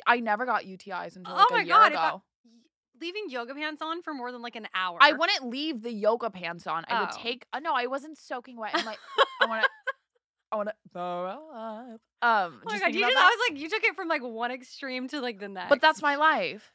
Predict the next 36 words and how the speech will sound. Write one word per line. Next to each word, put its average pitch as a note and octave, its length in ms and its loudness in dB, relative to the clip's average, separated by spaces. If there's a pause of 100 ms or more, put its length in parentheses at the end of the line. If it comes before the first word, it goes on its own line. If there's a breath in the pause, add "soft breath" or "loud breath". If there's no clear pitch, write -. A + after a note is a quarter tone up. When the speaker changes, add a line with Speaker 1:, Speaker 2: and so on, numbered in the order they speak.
Speaker 2:
<laughs> - 100 -20
Speaker 1:
My E4 300 8
mom, A#3+ 480 6
Kimberly, C#4 560 -4 (680)
Speaker 2:
What G3 200 -4
a E4 60 8
Speaker 1:
Diane C#4 340 12
Speaker 2:
hot D4 220 12
name, B3 380 2
by G3 160 2
the F#3+ 80 -6
Speaker 1:
McCants. - 20 -4
Speaker 2:
way. F#3+ 140 -4
Your G#3 80 -8
mom's G#3+ 260 -4
hot. - 340 -6
Speaker 1:
Her, G#3 600 0
she's - 200 -12
so A#3 280 -4
hot. E3+ 400 0 (100)
Um, E3+ 320 -2
Speaker 2:
Love F#3 160 -6
that. F#3 80 -8
Speaker 1:
her, F#3+ 420 0
her F3+ 220 -12
maiden F3+ 320 -12
name F3 180 -14
is E3+ 200 -18
Kimberly E3 320 -18
Calendar. G2+ 420 -20 (880)
And G3 100 -16
she's G3+ 120 -12
Speaker 2:
Cal- F#3 100 -14
Speaker 1:
prom G#3 280 -2
queen. E4+ 280 -20 (340)
Speaker 2:
Oh. A#4 320 0